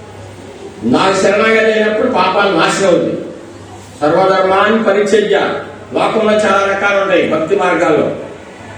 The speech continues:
అవన్నీ పూర్వకాలంలో చేసే భక్తులు ఉంటాయి. కొన్ని తప-, తపస్సు చేస్తూ ఉంటారు, కొంతమంది అర్చన చేస్తూ ఉంటారు, కొంతమంది యజ్ఞాలు చేస్తూ ఉంటారు, కొంతమంది యోగాలు చేస్తూ ఉంటారు. ఏం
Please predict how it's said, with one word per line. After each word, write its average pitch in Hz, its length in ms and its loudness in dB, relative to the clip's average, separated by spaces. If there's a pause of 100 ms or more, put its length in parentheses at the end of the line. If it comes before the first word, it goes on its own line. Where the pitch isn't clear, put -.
(480)
అవన్నీ 226 600 2 (200)
పూర్వకాలంలో 220 680 4
చేసే 220 320 4
భక్తులు 190 280 2
ఉంటాయి. 180 260 2
కొన్ని 170 200 0
తప-, 170 500 0
తపస్సు 226 320 2
చేస్తూ - 240 2
ఉంటారు, 156 280 0
కొంతమంది 170 360 0
అర్చన 208 320 2
చేస్తూ 196 280 2
ఉంటారు, 160 320 2
కొంతమంది 170 400 2
యజ్ఞాలు 202 320 2
చేస్తూ 180 280 0
ఉంటారు, - 300 0 (1160)
కొంతమంది 214 840 4 (440)
యోగాలు 220 500 4
చేస్తూ 190 220 2
ఉంటారు. - 480 -2 (400)
ఏం 240 320 6